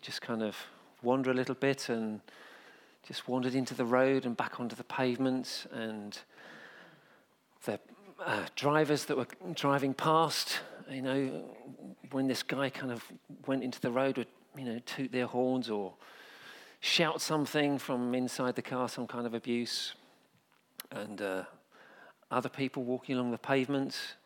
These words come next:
you know, likewise kind of looked fairly disparagingly at him. And one person stopped to, to ask if he was okay, if anything was going on. And, um, but they couldn't understand what he was saying because his speech was a bit slurred. He,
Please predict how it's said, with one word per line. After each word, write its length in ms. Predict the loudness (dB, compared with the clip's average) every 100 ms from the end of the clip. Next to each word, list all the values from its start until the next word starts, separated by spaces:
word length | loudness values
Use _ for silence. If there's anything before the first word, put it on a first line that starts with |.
| -20 _
you 80 | -4
know, 280 | -2 -2 -4 -6
likewise 560 | -2 0 0 -2 -2 -2
kind 180 | -4 -4
of 60 |
looked 140 | -4 -6
fairly 300 | 0 0 0
disparagingly 960 | -2 -4 2 4 4 2 -2 -2 -4 -8 -16 -20 -20 -6
at 200 | -2 -2
him. 300 | 0 2 2
And 300 | 0 -2 -4 -8 -16 -20 _
one 160 | -6 -2
person 380 | 2 2 0 -4
stopped 360 | 0 -2 -2
to, 220 | -2 -2 -2 -14 -20 -18 -20 -20 -16
to 140 | 2 6
ask 360 | 6 4 0 -4
if 100 | 2
he 80 |
was 120 | 4 4
okay, 360 | 2 2 2
if 120 | 2
anything 320 | 0 -2 0 -2
was 100 | 0
going 300 | 2 4 4
on. 500 | 4 2 0 -4 -6
And, 320 | -6 -4 -2
um, 460 | -2 -2 -4 -6 -10 -18 -20 -20 -20 _
but 80 | -12
they 60 | -6
couldn't 220 | -2 -2
understand 460 | -2 -4 -2 -2
what 100 | -2
he 60 | -4
was 100 | -4
saying 500 | -2 2 2 2 0
because 240 | -4 -8
his 120 | -10 -8
speech 360 | -6 -6 -6
was 120 | -10
a 40 | -8
bit 160 | -8
slurred. 540 | -8 -2 4 4 4 -2
He, 200 | -8